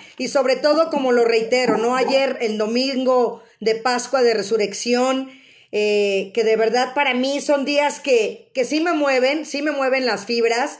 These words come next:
porque sí me recuerda, eh, el tener que ser agradecida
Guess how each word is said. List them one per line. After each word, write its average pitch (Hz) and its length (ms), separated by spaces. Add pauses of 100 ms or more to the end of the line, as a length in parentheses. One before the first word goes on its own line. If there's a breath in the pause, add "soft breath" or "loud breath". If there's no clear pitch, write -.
(440 loud breath)
porque 226 680
sí 240 160
me 277 140
recuerda, 262 920
eh, 190 680 (400)
el 208 240
tener 240 340
que 262 80
ser 269 200
agradecida 254 920